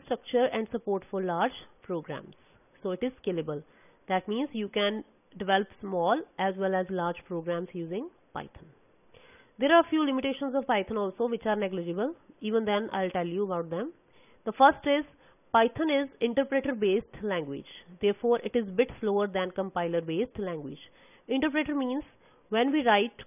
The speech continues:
code, then it converts it into machine language line by line. So converting the entire chunk of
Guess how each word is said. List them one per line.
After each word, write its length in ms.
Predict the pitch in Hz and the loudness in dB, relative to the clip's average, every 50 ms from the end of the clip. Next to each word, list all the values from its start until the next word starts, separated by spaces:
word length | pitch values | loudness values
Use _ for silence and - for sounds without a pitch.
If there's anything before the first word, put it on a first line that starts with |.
| - | -6
code, 360 | - 202 190 175 185 214 220 - - _ - | -2 0 2 2 0 0 -2 -6 -20 _ -4
then 260 | 208 190 190 202 220 - _ _ _ _ - | 0 0 0 0 -2 -6 _ _ _ _ -4
it 200 | 233 240 - - | -4 -4 -4 -2
converts 520 | - 247 233 220 208 214 214 233 285 294 - - - - | 0 0 2 2 2 4 4 4 4 2 0 -8 -10 -6
it 140 | - 220 - | -6 -4 -2
into 200 | 220 208 208 208 | -4 -4 -2 -2
machine 340 | 208 208 - - 208 196 190 | -4 -4 -4 -4 -2 -2 0
language 400 | 185 180 170 165 175 220 262 262 - | 0 -2 -2 0 -2 -2 -2 -2 -2
line 300 | 208 180 170 165 165 170 | -2 -2 -2 -2 -2 -2
by 220 | 165 156 170 226 320 - - _ _ _ _ _ - | -2 0 0 0 -2 -4 -8 _ _ _ _ _ -10
line. 280 | 185 170 156 135 127 135 156 - - - _ - - _ _ _ _ - | -8 -6 -6 -6 -8 -12 -16 -20 -20 -20 _ -20 -20 _ _ _ _ 2
So 280 | 240 233 247 285 - - - _ _ - - _ _ - _ _ _ _ _ - | 4 6 6 6 4 0 -6 _ _ -20 -20 _ _ -20 _ _ _ _ _ -6
converting 540 | - 208 208 208 220 214 262 269 269 277 240 | -4 0 2 4 4 4 2 0 0 0 -2
the 180 | 240 226 - 190 | -2 -4 -2 -4
entire 400 | 202 190 - 190 185 196 226 240 226 220 - _ _ _ _ _ - - - | -4 0 2 4 4 6 4 2 0 -4 -18 _ _ _ _ _ -6 0 2
chunk 200 | 226 226 233 - | 2 2 2 2
of 140 | 247 240 | 0 0